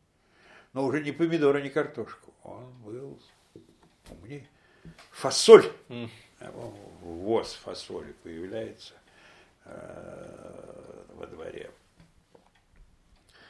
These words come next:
Speaker 1: Это деликатная вещь. Копил деньги, строил себе уже домок в Ку-, городе Курске. Но тут произошла денежная реформа, и все, что дядя Вася накопил,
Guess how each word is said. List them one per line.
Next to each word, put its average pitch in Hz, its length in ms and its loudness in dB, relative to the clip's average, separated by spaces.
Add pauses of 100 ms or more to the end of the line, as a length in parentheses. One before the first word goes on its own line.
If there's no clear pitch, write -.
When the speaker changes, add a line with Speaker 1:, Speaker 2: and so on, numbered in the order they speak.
(360)
Speaker 1:
Это - 140 -16
деликатная 165 840 -12
вещь. 113 100 -20 (880)
Копил 220 380 -12
деньги, 165 320 -10
строил 175 440 -6
себе 135 340 -12
уже 131 240 -12
домок 95 500 -12
в - 240 -20
Ку-, - 140 -20
городе 92 360 -16
Курске. - 600 -20 (1400)
Но 131 220 -18
тут 185 320 -16
произошла 123 720 -14
денежная 120 600 -18
реформа, - 640 -20
и 92 60 -20
все, - 260 -18
что - 260 -20
дядя 101 360 -20
Вася 104 400 -20
накопил, - 580 -20